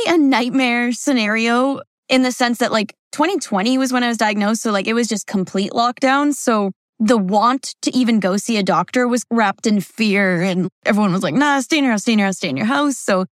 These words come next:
I think maybe had it not been covid, I would have been diagnosed a lot sooner.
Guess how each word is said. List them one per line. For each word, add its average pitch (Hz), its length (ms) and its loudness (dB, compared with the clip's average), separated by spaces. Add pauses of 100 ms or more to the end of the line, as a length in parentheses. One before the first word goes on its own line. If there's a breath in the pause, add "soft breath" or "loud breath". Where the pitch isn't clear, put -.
(320)
I 202 60 0
think 196 220 -2
maybe 208 520 0 (140)
had 214 140 0
it 202 80 0
not 196 200 2
been 202 160 0
covid, 196 360 0
I 196 100 2
would 196 100 0
have 190 60 -2
been 190 200 -2
diagnosed 185 720 -2 (160)
a 202 60 2
lot 180 200 0
sooner. 196 520 -2